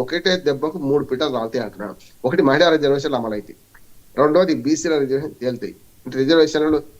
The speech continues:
చట్టసభల్లో ఇస్తామని ఎవరు హామీ ఇస్తలేరు, కానీ చట్టసభలో బీసీలకు రిజర్వేషన్ అనేది ఇంకా అంశం పెండింగ్, పెండింగ్లే ఉంది, కానీ మహిళా రిజర్వేషన్ మాత్రం అమలైతే ఈ రెండు ఒక రకంగా అంటే, ఉమ్, జనాభా లెక్కల్లో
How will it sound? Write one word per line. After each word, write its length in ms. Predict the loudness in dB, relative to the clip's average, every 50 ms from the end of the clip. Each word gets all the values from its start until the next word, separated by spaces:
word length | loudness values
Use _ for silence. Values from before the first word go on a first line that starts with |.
| -12 -8 -8
చట్టసభల్లో 640 | -6 -4 -2 -2 0 0 2 2 0 0 0 0 -2
ఇస్తామని 320 | -2 -4 -4 -4 -2 -2 -2 -2
ఎవరు 120 | -4 -4
హామీ 240 | -4 -4 -4 -4 -6
ఇస్తలేరు, 320 | -6 -6 -6 -6 -4 -4
కానీ 180 | -2 -2 -2 -2 -4 -6 -14 _ _ _ -4
చట్టసభలో 500 | -4 -2 -2 -2 -2 -2 -2 0 -2 -4
బీసీలకు 720 | -2 -2 -2 -2 -2 -2 -2 -2 -2 -4 -4 -6 -6 -6 -6 -4
రిజర్వేషన్ 400 | -4 -4 -2 -2 -2 -2 -2 -2
అనేది 220 | -2 -2 -2 -4 -6 -8
ఇంకా 120 | -8 -8
అంశం 320 | -8 -8 -6 -6 -6 -6 -4
పెండింగ్, 280 | -6 -6 -8 -6 -6
పెండింగ్లే 300 | -4 -2 -2 0 0 0 0 0
ఉంది, 100 | -2 -2
కానీ 220 | -4 -4 -4 -4 -6 -8 -14 -20 -20 -12 -6 -2
మహిళా 240 | 0 2 2 0 0 -2 -4
రిజర్వేషన్ 400 | -4 -4 -4 -4 -4 -4 -6 -8 -8
మాత్రం 220 | -6 -6 -6 -6 -4 -4
అమలైతే 440 | -4 -4 -4 -4 -6 -8 -8 -8 -10 -16 _ _ -20 -16 -8 -6
ఈ 80 | -4 0
రెండు 400 | 0 0 2 2 2 0 0 0 -6 -10
ఒక 360 | -8 -6 -6 -6 -8 -8 -6 -6
రకంగా 360 | -6 -6 -6 -6 -8 -8 -8 -12 -18 -20 -16 -12 -10
అంటే, 380 | -6 -2 -2 0 0 -2 -4 -8 -18 _ _ _ _ -20 -20 -12 -8
ఉమ్, 380 | -6 -4 -4 -6 -8 -10 -6 -2
జనాభా 360 | 0 2 2 2 2 2 0
లెక్కల్లో 540 | -2 -2 -2 -2 -2 0 0 0 0 -2